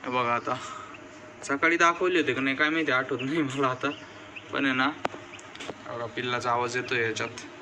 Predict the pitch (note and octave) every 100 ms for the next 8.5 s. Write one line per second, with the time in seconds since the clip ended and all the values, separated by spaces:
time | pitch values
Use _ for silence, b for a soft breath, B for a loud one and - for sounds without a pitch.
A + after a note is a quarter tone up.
0 | - B B B B B B - C3+ D3
1 | D#3+ D#3 C3+ C3+ E3 D#3 C#3 D#3 E3+ -
2 | - C3 C3+ D3 D3+ D#3+ D#3+ D#3 - C3+
3 | C3+ C#3 C#3+ D3 D3+ C3+ C#3 C3+ C#3 C#3
4 | C#3 C#3 C#3 C#3+ B2 B2 C3 C3 B2+ B2
5 | B2 A#2 A#2+ B2 A#2+ B2 B2 A#2+ A#2+ A#2+
6 | B2 B2+ B2+ B2+ A#2+ A#2+ C#3 B B B
7 | B B A#2 B2+ C3 C#3 C3+ B2+ A2+ A#2
8 | A#2 A#2+ A#2+ B2+ C#3